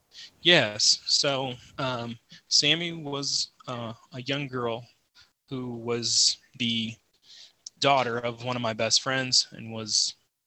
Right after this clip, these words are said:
you know, the, the little sister of one of my best, my best athletes, um, who died in a car accident due to not wearing her seatbelt. Um, you know, she's young, she's fourteen. It's, it, it kinda took us a, it kinda,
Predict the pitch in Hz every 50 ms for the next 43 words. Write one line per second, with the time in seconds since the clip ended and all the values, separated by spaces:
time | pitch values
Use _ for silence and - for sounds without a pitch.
0 | - - 113 110 110 110 107 107 113 107 101 - - - 117 117 120 117 110 -
1 | 127 123 - - 120 117 110 110 113 110 107 104 104 101 107 107 107 - - -
2 | - - - - - - - - 101 107 104 113 107 107 104 - - - 113 113
3 | 110 - - 101 92 92 - - - - - - _ - 110 107 101 98 98 98
4 | - _ _ _ _ _ - - - - _ _ 120 113 117 123 120 123 120 117
5 | 110 - - - 147 147 143 139 - - - 135 127 117 113 117 120 123 123 -
6 | - - 113 107 107 107 - _ _ _ _ _ _ - - _ _ _ _ _
7 | _ - 113 113 101 101 127 123 120 120 117 110 113 107 - - - - 170 -
8 | - 165 165 190 - _ _ - _ _ _ _ _ _ _ _ _ _ _ -
9 | 123 117 113 113 110 110 107 104 _ _ _ _ _ _ _ _ _ _ - 113
10 | 110 110 113 - - 117 107 101 117 120 120 120 117 - - 110 - - - 117
11 | 107 104 - - 127 127 127 123 - _ _ _ _ - - - - _ _ _
12 | - 107 - - - - - - _ _ _ _ _ _ _ _ _ - - 117
13 | - - 110 117 - - 127 120 117 - - 127 - 123 117 - 123 117 123 -
14 | - - 120 - - 139 127 120 113